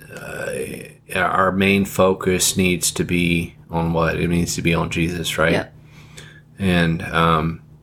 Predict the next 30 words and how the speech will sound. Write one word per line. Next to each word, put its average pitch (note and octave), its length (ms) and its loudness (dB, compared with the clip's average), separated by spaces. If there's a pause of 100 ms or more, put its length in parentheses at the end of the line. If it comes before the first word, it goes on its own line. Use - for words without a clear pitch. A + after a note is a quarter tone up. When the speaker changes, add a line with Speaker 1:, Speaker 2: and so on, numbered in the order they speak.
(500)
Speaker 1:
my, G2+ 460 4
my G2+ 220 4
thing F#2+ 240 2
that F2+ 140 4
I F2 80 4
wanted F2 240 0
to - 140 -8
take, F2 360 2
and F2 140 2
this F#2 180 2
is F2+ 120 0
from F2 280 -2
Douglas F2 460 2
Wilson. F2 400 2
He F#2+ 140 0
posted F2 540 -2
this E2+ 260 0
on D#2+ 180 -2
Gab F2 440 2
today. E2+ 560 0 (720)
Um, E2 520 -2 (280)
his F#2 360 2
quote F#2 480 2
is, E2+ 720 0 (640)
um, E2 360 -6
and F#2 140 0
this - 180 2
is, F#2+ 140 0
this F#2 320 0
is F2+ 120 -2